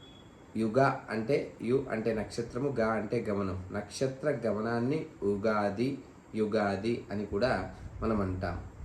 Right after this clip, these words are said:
మరి ఈ ఉగాది రోజు మనం విశేషంగా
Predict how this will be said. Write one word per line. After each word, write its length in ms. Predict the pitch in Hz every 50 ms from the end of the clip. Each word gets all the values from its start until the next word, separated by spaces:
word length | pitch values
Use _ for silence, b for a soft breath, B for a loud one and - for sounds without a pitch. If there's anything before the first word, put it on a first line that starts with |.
| - -
మరి 400 | - 135 135 139 131 120 117 - B B B B B - - -
ఈ 40 | 131
ఉగాది 480 | 131 120 120 120 135 143 151 151 151 156
రోజు 540 | 156 151 147 139 147 151 147 120 104 113 131 - - - -
మనం 240 | 117 110 117 117 110
విశేషంగా 840 | 104 104 - - 127 123 - - 123 120 120 123 117 104 98 101 -